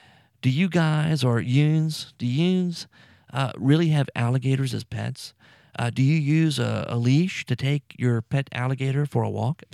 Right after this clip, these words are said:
<laughs> Do you have to row a boat to work? Uh, do you need a license to drive your Piro?" <laughs> All right, I made the last one up. No one's ever asked me that. But, you know, the point is that people are fascinated by New Orleans, and,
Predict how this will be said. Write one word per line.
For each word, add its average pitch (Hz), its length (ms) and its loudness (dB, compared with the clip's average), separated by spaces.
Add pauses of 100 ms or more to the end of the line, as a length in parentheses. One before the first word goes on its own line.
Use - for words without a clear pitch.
(160)
<laughs> - 920 -10
Do 180 80 -2
you 208 80 2
have 262 120 -2
to 226 100 -2
row 208 200 2
a 160 60 2
boat 131 340 0 (320)
to 127 100 2
work? 98 420 -2 (340)
Uh, 131 220 -4
do 131 100 2
you 156 120 4
need 180 140 0
a 151 60 2
license 123 560 -2
to 123 100 -10
drive 117 300 -2
your 113 120 -6
Piro?" 139 500 -4 (720)
<laughs> - 560 -12
All 104 120 -2
right, 117 300 -4 (440)
I 117 80 -2
made 123 200 2
the 123 60 2
last 117 340 -2
one 110 120 -2
up. 92 260 -4
No 117 100 0
one's 120 200 0
ever 104 120 -4
asked 98 260 -4
me 101 80 -6
that. 82 260 -10
But, 120 160 0 (340)
you 160 100 0
know, 160 40 2
the 147 80 2
point 247 380 -4
is 151 120 -6
that 135 180 -2
people 180 460 -2 (280)
are 127 160 4
fascinated 123 840 -4
by 110 440 -2
New 175 180 4
Orleans, 214 500 -2
and, 160 140 -4